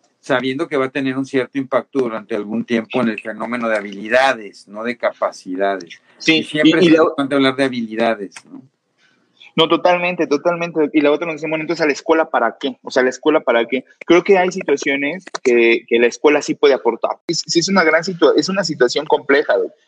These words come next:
Speaker 2: No es sencillo para muchos papás que han tenido que hacer grandes modificaciones. Creo que todos lo hemos hecho en
Speaker 1: No,
Speaker 2: el
Speaker 1: pero fíjate,
Speaker 2: sentido
Speaker 1: ¿cuál
Speaker 2: de
Speaker 1: es la gran diferencia entre un padre y una, y un maestro?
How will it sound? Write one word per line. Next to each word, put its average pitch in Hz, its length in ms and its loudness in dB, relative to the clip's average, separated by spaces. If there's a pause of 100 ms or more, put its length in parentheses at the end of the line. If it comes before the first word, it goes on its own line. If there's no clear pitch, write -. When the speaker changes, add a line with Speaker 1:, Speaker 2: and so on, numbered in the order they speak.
(120)
Speaker 2:
No 151 160 4
es 180 100 0
sencillo 165 380 0
para 127 180 2
muchos 143 300 -4
papás 127 300 0
que 143 80 -6
han 147 100 -8
tenido 139 340 0
que 120 100 -2
hacer 127 180 2
grandes 131 300 2
modificaciones. 127 920 -2 (260)
Creo 165 160 4
que 170 120 0
todos 160 360 2
lo 131 140 4
hemos 143 240 -4
hecho 127 320 0
en 170 60 -4
Speaker 1:
No, 208 120 2
Speaker 2:
el 190 60 0
Speaker 1:
pero 160 160 2
fíjate, 190 140 6
Speaker 2:
sentido 139 260 2
Speaker 1:
¿cuál 220 140 4
Speaker 2:
de 247 80 -2
Speaker 1:
es 233 40 -8
la 214 140 -2
gran 214 240 -6
diferencia 196 520 -10
entre 175 220 -12
un 175 100 -16
padre 165 520 -2
y 135 140 -4
una, 135 220 -4
y 127 160 -6
un 135 120 0
maestro? 120 460 -6